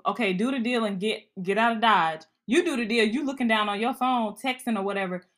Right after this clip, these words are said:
Bro, you can send Kane the text saying it's done from the car. These people got a full picture of you. Now they done came up dead. You the last picture they took. What you think that, like,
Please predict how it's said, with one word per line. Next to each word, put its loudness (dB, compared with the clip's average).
Bro, 8
you 6
can 0
send 0
Kane 2
the -2
text -4
saying -2
it's -2
done 0
from -2
the -8
car. 4
These 0
people -2
got 4
a 2
full -4
picture -6
of -2
you. -6
Now 6
they 4
done -2
came -2
up 0
dead. 2
You 0
the 0
last 2
picture -10
they -2
took. -6
What 2
you 2
think -2
that, -8
like, 4